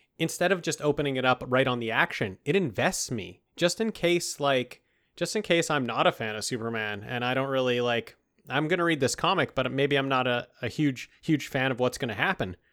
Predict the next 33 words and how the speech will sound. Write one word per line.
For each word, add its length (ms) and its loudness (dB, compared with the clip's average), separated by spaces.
They 120 2
make 200 2
sure 200 0
they 200 2
rope 320 2
me 200 0
in 120 0
right 180 2
away. 400 0
They 100 2
show 380 2
me 160 2
the 100 2
battle 400 4
between 320 -2
Superman 540 -2
and 100 -2
his 180 -4
nemesis, 520 -4
and 120 -4
they 60 0
show 200 -2
me 100 0
the 80 -2
battle 240 2
between 280 -2
Spider-Man 520 0
and 20 -6
his 160 -8
nemesis. 400 -8
I 140 -4
love 260 4
it. 220 -4